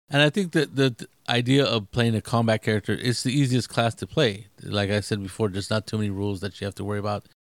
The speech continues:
Survivability is a big deal. They're popular because of, I think, of movies and stuff like that. B-, uh, and I think I like, I like the idea of being super competent, right? You don't have to, uh,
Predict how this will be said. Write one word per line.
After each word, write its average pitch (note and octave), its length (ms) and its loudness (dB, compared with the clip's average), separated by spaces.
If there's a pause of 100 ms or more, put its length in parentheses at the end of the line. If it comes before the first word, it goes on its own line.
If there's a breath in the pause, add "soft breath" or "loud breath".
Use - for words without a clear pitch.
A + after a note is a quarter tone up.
(340 soft breath)
Survivability A2+ 840 2
is G#2+ 140 0
a G#2 60 -2
big G2+ 220 -4
deal. G#2 420 0 (640 soft breath)
They're A#2 100 0
popular A2 640 0 (200)
because G2+ 460 -2
of, G2 240 -6 (140)
I F#2+ 200 -8
think, G2 220 -4
of F#2+ 120 -2
movies G#2 440 0
and G#2 120 -4
stuff - 180 -4
like - 140 -4
that. G#2 180 -4 (400 loud breath)
B-, D3+ 160 -14
uh, D3 360 6
and D#3 120 2
I F#3+ 140 4
think A3+ 200 -4
I A3 60 4
like, G#3 340 2
I C#3+ 80 4
like F3+ 200 2
the G3 100 2
idea C#3 280 6
of A#2+ 100 0
being B2+ 320 2
super - 320 -2
competent, A#2 480 -2
right? A2 240 0 (460 loud breath)
You A#2+ 120 0
don't B2+ 160 6
have B2+ 240 2
to, G2+ 400 0
uh, G2 200 2